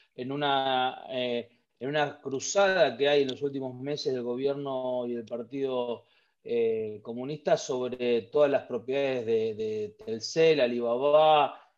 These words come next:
eh, Ant, y, y, y digo, lo que se viene claramente es los gobiernos tratando de regular, pero no por la regulación, sino por la, seamos honestos, por la plata. Hay muchos taxes ahí por cobrar,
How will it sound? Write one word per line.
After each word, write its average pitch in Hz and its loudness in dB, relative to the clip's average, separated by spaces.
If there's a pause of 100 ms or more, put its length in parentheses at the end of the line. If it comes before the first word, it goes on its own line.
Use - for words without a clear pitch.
eh, - -2 (100)
Ant, 151 2
y, 117 -14
y, 131 -10
y - -10
digo, 143 2 (300)
lo 151 4
que 165 -2
se 180 0
viene 220 -2
claramente 190 2
es 196 6
los 165 6
gobiernos 185 4
tratando 170 2
de 156 4
regular, 175 4
pero 254 4
no 302 6
por 185 -4
la 160 8
regulación, 156 -2
sino 240 -8
por 180 -12
la, 127 -8
seamos 175 -18
honestos, 220 -12
por 110 -20
la 185 -16
plata. 196 -12 (340)
Hay 143 -4
muchos 208 -6
taxes 247 2
ahí 190 2
por 160 -8
cobrar, 170 2